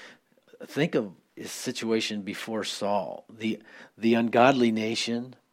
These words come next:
the deceitful and unjust man. There was a lot of corruption in Israel at that time because they had a poor leader. They had an Amalekite type person, right? A man after the flesh,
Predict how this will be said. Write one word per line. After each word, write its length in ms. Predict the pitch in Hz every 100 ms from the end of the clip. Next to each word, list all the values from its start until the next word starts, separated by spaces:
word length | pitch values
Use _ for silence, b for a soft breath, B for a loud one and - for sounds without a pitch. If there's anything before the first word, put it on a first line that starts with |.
| _ B B B B -
the 380 | 92 110 104 98 B B
deceitful 580 | 98 - 139 135 143 131
and 80 | 117
unjust 540 | 110 107 113 107 -
man. 500 | 104 107 110 117 123 - _ _ b b
There 80 | 127
was 120 | 160
a 40 | 175
lot 240 | 156 156
of 140 | 131 - B B B _ -
corruption 800 | - 120 156 151 - 110 90 - _ _ _ _ _ _
in 160 | 131 117
Israel 360 | 117 113 104
at 80 | 95
that 180 | 101 95
time 240 | - 107 104
because 280 | 107 113
they 120 | 117 113
had 200 | 120 104 -
a 100 | -
poor 400 | 120 - 147 139
leader. 320 | 131 139 143 104
They 160 | 110
had 240 | 113 127 - B B -
an 120 | 110
Amalekite 880 | 113 120 127 143 135 117 101 90 - - - _ _ _ _ _ _
type 240 | 110 120
person, 360 | - - - 92
right? 340 | 95 95 107 - B B B
A 60 | 117
man 260 | 127 131
after 240 | 135 - 117
the 100 | 110
flesh, 720 | - 120 139 139 - -